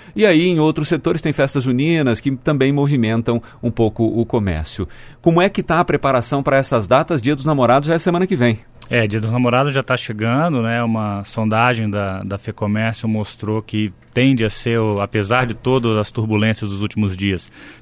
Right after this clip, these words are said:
Speaker 2: tende a ser o melhor Dia dos Namorados dos últimos três anos.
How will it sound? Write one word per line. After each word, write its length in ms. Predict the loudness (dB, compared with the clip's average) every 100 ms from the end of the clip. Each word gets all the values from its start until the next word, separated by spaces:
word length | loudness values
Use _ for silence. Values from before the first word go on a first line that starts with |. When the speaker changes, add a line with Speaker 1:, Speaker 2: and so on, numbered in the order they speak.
| _
Speaker 2:
tende 240 | 2 4
a 40 | 2
ser 240 | 0 2 2 2
o 440 | 0 0 0 0 2
melhor 440 | 2 2 2 2
Dia 100 | 0
dos 120 | 0
Namorados 420 | 0 2 2 0
dos 80 | -2
últimos 280 | -6 -6 -6
três 300 | -2 -2 0
anos. 420 | -2 -2 -4 -6